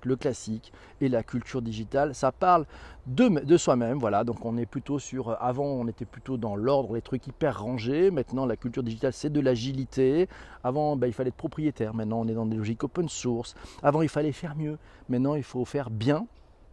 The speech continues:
Et vite, voilà, c'est ça. Avant, on planifiait, maintenant, on va proposer la sérendipité.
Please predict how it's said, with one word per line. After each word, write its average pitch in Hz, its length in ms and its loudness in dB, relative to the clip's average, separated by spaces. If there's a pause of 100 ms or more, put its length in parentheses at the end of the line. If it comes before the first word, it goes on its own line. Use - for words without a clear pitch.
(260)
Et 131 60 2
vite, 107 400 -4
voilà, 85 240 0
c'est 117 140 -10
ça. - 260 -4 (320)
Avant, 147 280 4
on 131 60 0
planifiait, 156 600 -2
maintenant, 120 300 0
on 107 60 0
va 95 160 -4
proposer 127 600 -2
la 98 100 -2
sérendipité. 127 1040 -4